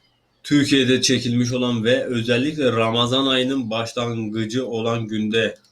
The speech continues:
yayınlanacak olan ahlaksız bir film, dizi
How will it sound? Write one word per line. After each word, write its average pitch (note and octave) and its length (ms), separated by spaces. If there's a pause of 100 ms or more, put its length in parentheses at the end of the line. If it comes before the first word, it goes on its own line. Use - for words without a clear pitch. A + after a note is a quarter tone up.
(440)
yayınlanacak A#2 560
olan B2 300
ahlaksız A#2 680
bir A#2+ 120
film, A2+ 540 (720)
dizi G#2+ 500